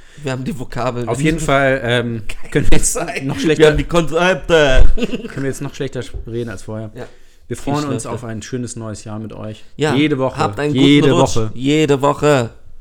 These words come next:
Speaker 2: Wie lange haben wir
Speaker 1: Ihr
Speaker 2: noch?
Speaker 1: werdet, ihr kriegt uns nie wieder los. Nie wieder.
Speaker 2: Aber immer gleicher Termin. Dra-,
Speaker 1: Gleicher
Speaker 2: Dienstag,
Speaker 1: Termin.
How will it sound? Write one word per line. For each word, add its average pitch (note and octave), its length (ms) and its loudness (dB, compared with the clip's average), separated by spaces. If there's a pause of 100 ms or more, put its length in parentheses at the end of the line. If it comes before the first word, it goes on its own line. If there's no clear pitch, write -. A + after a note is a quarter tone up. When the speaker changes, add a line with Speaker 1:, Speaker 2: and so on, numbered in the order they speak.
(280)
Speaker 2:
Wie - 60 -14
lange G2+ 100 -8
haben A#2+ 80 -8
wir B2 60 -6
Speaker 1:
Ihr A2+ 40 -6
Speaker 2:
noch? A2+ 80 -10
Speaker 1:
werdet, A#2+ 220 -8
ihr A2+ 180 -14
kriegt - 240 -16
uns A#2 200 -10
nie C3 140 -10
wieder B2 160 -8
los. A#2+ 320 -12 (360)
Nie C#3 200 -8
wieder. B2 280 -10 (320)
Speaker 2:
Aber - 320 -6
immer F3 180 -6
gleicher F3+ 280 -6
Termin. A2+ 440 -8
Dra-, - 120 -14
Speaker 1:
Gleicher D#3 260 -4
Speaker 2:
Dienstag, F3+ 340 -2
Speaker 1:
Termin. - 20 -10